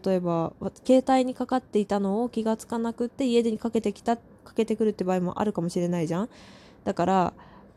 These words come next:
あの、うん、まあまあまあ一応起きたのよ、それで。「あれ？」みたいな。はい。そう、ラジオトーク聞きながら爆睡しました、私。うん、一時間ほど。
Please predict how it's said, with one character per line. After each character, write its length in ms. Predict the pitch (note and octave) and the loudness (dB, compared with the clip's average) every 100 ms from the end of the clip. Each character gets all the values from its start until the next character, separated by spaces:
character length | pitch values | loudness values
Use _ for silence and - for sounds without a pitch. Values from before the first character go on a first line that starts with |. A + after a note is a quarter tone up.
| - - - | -20 -20 -6
あ 120 | F#3 | -2
の、 500 | F3+ F3 F3 E3+ E3+ - - - - - - - - - - - - - | 0 0 0 0 -4 -8 -20 -20 -20 -20 -20 -20 -20 -20 -20 -20 -20 -6
う 60 | F#3 | 0
ん、 360 | F3 D#3+ D#3+ | 0 0 0
ま 120 | G3 G#3 | 2 2
あ 40 | |
ま 120 | G#3 | 4
あ 20 | |
ま 60 | G#3 | 4
あ 20 | |
一 240 | F3 E3+ A3+ | 2 2 2
応 160 | - | 2
起 120 | B3 - | 0 0
き 20 | |
た 80 | E3+ | 0
の 80 | |
よ、 80 | D#3 | 0
そ 80 | E3 | -2
れ 80 | D#3 | -2
で。 120 | - | -2
「あ 120 | - C4+ | -6 -2
れ？」 180 | F#4 - | -2 -2
み 80 | G#3 | -4
た 120 | E3+ | -2
い 60 | D3+ | -2
な。 160 | D#3+ - - - - | -6 -10 -20 -20 -12
は 180 | F#3+ E3 | -4 -4
い。 100 | D#3 - - - - - | -4 -10 -20 -20 -20 -10
そ 220 | G3 F3+ | -2 0
う、 40 | |
ラ 140 | F3 F#3+ | 2 2
ジ 100 | A3+ | 2
オ 80 | |
ト 160 | A#3 A#3+ | 2 -2
ー 60 | - | -2
ク 60 | |
聞 140 | - - | -10 -6
き 60 | |
な 100 | F#3 | -2
が 60 | F3 | 0
ら 80 | E3 | 2
爆 220 | E3+ E3 | 2 2
睡 140 | - G3 | 2 0
し 100 | F3+ | 0
ま 120 | F3+ | 0
し 40 | |
た、 80 | D#3 | -2
私。 380 | D3+ D3 - - - | -4 -4 -8 -12 -8
う 40 | |
ん、 240 | E3+ D#3+ D#3 | -6 -6 -6
一 240 | D#3+ F3 | -6 -4
時 100 | E3+ | -4
間 220 | E3+ D#3+ | -4 -4
ほ 140 | D#3+ D#3+ | -4 -6
ど。 180 | D#3 | -8